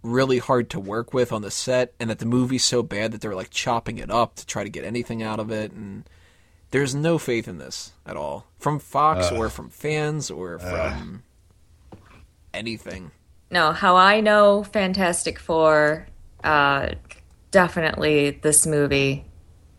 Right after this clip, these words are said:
Speaker 3: is, uh, is garbage.
Speaker 2: Yeah, I'm not, I'm not looking forward to it at all. I mean, I'll probably watch it eventually, given that. But I'm not gonna see it in the theaters, and I'm not eager to see it at all.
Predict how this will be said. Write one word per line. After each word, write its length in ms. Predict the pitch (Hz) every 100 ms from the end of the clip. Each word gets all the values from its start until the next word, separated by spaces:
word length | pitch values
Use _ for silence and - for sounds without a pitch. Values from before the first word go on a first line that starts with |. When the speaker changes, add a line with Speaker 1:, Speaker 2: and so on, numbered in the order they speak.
| -
Speaker 3:
is, 460 | 151 - - - -
uh, 320 | 143 135 131 - - - -
is 220 | 151 -
garbage. 640 | 147 135 135 135 135 - -
Speaker 2:
Yeah, 200 | 131 127
I'm 100 | 160
not, 220 | 165 135
I'm 160 | 135 156
not 180 | 139
looking 240 | 104 95 92
forward 300 | 98 90 82
to 180 | 90 85
it 100 | 76
at 120 | 67
all. 420 | 62 62 67 - -
I 80 | 95
mean, 440 | 101 104 104 - - - -
I'll 100 | 123
probably 320 | - 117 135
watch 320 | 139 117 117 120
it 60 |
eventually, 580 | 110 92 78 85 85 82 - - _ -
given 200 | 90 92
that. 300 | 78 76 - - _ _ _ _ - - -
But 240 | 95 92
I'm 280 | 80 90 92
not 260 | 107 139
gonna 180 | 151 147
see 160 | 135 143
it 40 |
in 80 | 123
the 60 | 101
theaters, 760 | 107 95 92 92 82 - - _ -
and 300 | 98 101 98
I'm 180 | 98
not 340 | 101 101 110 -
eager 240 | 107 101 98
to 80 |
see 240 | 87 98 92
it 200 | 85 -
at 100 | 87
all. 320 | 101 101 -